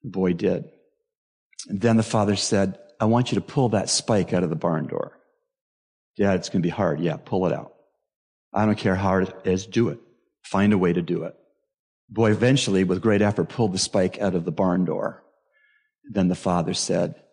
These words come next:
"The hole remains. You lied in that farm business contract. You asked for forgiveness, and graciously the man forgave you,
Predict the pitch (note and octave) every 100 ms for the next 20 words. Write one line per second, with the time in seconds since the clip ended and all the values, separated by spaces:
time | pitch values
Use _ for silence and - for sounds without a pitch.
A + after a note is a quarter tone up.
0 | _ _ _ _ _ _ _ - - B2
1 | G#2+ E2 D#2+ - - _ _ _ _ _
2 | _ - G2 F#2 F2 F2 E2+ F#2+ - -
3 | _ _ _ _ _ _ _ - G#2 G2
4 | F#2+ F#2 G#2 C3 D3 - _ _ _ _
5 | _ _ _ _ _ A2 G2 F2+ - G#2
6 | F#2+ F#2+ F#2+ F#2+ G2 - G#2+ G2 - G2+
7 | A2+ - _ _ - _ - G#2+ A2 A2
8 | A2 - - G2+ G2 F2+ G2+ G#2+ B2+ -
9 | G2+ G2+ G2+ G2 - - G#2+ F#2+ F#2+ F#2+
10 | F2+ F#2 F#2+ F#2 F#2